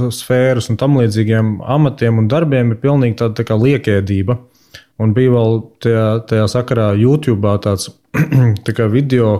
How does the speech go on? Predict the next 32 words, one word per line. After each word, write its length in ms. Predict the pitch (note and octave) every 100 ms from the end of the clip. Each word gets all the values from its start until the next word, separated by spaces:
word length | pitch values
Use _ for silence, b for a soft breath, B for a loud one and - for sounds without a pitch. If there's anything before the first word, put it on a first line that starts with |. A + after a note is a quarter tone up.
| -
klips 380 | C3 D#3 - - B B B
ar 140 | G#2+ B2+
interviju. 540 | F3 D#3 C3+ B2+ B2
Tur 140 | B2 A#2
bija, 300 | A2+ A#2 A2
ā, 540 | - - _ _ - G2+
A 220 | - A#2 C3
S 100 | -
V 80 | B2+
miljardieris, 840 | A2+ C#3 C3 A2+ - A2+ G#2+ G2+ -
ā, 140 | A#2 G#2+ G2+
Kārls 380 | - A#2+ A#2 -
Aikāns. 560 | A#2 C3+ B2+ F#2 F2+ - B B B B -
Viņš 180 | A2 A2+
ir 80 |
salīdzinoši 680 | B2+ B2 A2+ A2+ A2 - A2 A2 A2
labi 320 | A2+ B2+ A2
zināms 380 | B2 B2 G#2+ G#2+
tāds 220 | G#2+ G2+ C#3+
investors, 540 | E3+ D#3 A#2+ A2+ - - _ _ _
bet 340 | G2+ A2+ A2
viņš 220 | A#2+ A#2 A2+
ir, 80 | G#2 B B B B
viņam, 240 | C3 C#3 B2 A#2+ - - - B2
laikam, 320 | B2+ B2 D3
astoņdesmitajos 560 | F3 B2 A2 A2+ G#2
gados 320 | A2 G#2 G2+ -
viņš 160 | A2+ A2+
jau 100 | G#2 -
kļuva 300 | B2 A#2 A2+
tāds 160 | G#2+ B2
ļoti 360 | A#2+ A#2+ A2